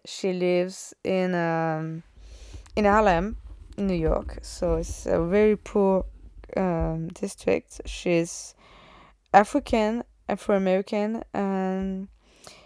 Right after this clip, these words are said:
she can read, she can write, she is poor, she's, her mother is not a good mother at all. Um, she is a victim of family violence,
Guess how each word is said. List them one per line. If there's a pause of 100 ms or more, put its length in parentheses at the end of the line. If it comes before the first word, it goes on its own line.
she
can
read,
she
can
write, (140)
she (1400)
is
poor,
she's, (220)
her
mother
is
not
a
good
mother
at
all.
Um, (1080)
she (380)
is
a
victim (120)
of (160)
family
violence,